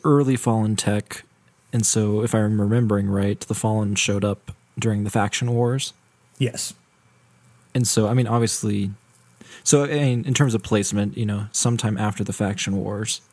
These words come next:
Speaker 1: but it's like, the, <laughs> the question I have is, I'm like, "Okay, so if they're in Rasputin's vault testing fallen tech, it's like, how did they not figure out that Rasputin was around?"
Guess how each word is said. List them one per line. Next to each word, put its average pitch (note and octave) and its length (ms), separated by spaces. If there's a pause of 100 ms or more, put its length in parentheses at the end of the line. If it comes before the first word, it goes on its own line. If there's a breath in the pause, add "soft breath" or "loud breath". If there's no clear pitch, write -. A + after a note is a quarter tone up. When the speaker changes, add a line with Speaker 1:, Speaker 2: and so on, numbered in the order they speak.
(600)
Speaker 1:
but G#2 100
it's - 180
like, G2+ 460 (880)
the, C#3 140
<laughs> D3+ 260
the D3+ 100
question D3+ 340
I B2 200
have G#2 320
is, G2+ 260 (520 loud breath)
I'm A2 80
like, G#2+ 120
"Okay, A2+ 640
so C3 160
if A2+ 60
they're A2+ 120
in B2+ 220
Rasputin's A2+ 480
vault G#2 480 (1160)
testing A2 520
fallen G#2 460
tech, - 460 (220)
it's - 140
like, A2 140
how A2 200
did A#2 140
they A2+ 120
not G#2 260
figure G2+ 360
out G2 200
that F2 100
Rasputin G#2 480
was G2+ 160
around?" F#2 480